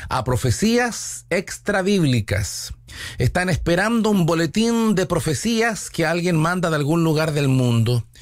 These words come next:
Están más atentos a lo que un hombre pueda decir,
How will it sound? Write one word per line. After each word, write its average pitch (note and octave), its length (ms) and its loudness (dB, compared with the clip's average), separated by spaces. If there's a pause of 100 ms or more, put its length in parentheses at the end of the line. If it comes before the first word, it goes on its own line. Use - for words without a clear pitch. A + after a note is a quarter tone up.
(220)
Están D3 280 0
más G#3+ 220 -2
atentos G#3 340 -2 (380)
a D#3+ 60 0
lo D#3 160 0
que D#3+ 120 0
un D#3+ 140 0
hombre A#3 460 0
pueda G3 320 0
decir, D#3+ 500 -2